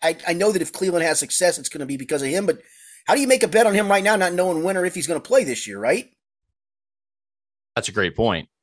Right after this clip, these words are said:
Speaker 2: I mean, and the way things are going right now, it's,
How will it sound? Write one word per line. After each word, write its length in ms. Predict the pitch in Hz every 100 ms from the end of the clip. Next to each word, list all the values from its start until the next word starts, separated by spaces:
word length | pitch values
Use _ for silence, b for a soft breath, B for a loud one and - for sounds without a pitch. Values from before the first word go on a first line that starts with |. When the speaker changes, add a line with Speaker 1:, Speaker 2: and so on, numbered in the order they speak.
| -
Speaker 2:
I 100 | 107
mean, 240 | 117 113
and 480 | 107 107 117 120 120
the 80 | 113
way 200 | 117 151
things 320 | 143 147 139
are 60 | 117
going 300 | 131 131 117
right 240 | 110 92
now, 360 | 107 147 110 92
it's, 380 | 90 - -